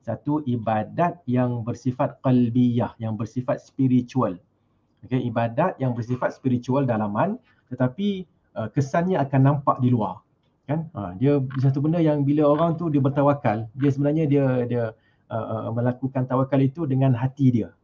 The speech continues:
Uh, bahasa lain dengan jantung dia lah, kan? Ha, dengan jantung hati dia. Okey. Tapi bila dia bertindak nanti,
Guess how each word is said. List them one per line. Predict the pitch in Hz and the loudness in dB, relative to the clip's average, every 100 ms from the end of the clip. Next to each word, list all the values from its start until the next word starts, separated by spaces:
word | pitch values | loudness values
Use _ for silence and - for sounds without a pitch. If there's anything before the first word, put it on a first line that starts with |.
| _ 135 | _ -20
Uh, | - 110 101 | -14 -10 -8
bahasa | 107 113 123 | -6 -2 2
lain | 135 | 4
dengan | 120 117 | 4 2
jantung | 120 120 120 | 2 2 2
dia | 117 | 2
lah, | 123 123 | 2 0
kan? | 175 | -2
Ha, | 110 98 | -6 -8
dengan | 107 107 110 | -6 -6 -6
jantung | - 113 | -4 -4
hati | 110 - 104 | -6 -6 -4
dia. | 147 180 _ _ _ | -4 -4 _ _ _
Okey. | 165 165 _ - _ _ _ _ _ _ _ | -6 -6 _ -20 _ _ _ _ _ _ _
Tapi | 117 - 220 220 - _ _ _ | -6 0 0 0 -8 _ _ _
bila | 127 151 | 4 6
dia | 147 147 | 6 6
bertindak | 160 - 233 247 165 | 4 0 4 4 6
nanti, | 147 123 | 4 2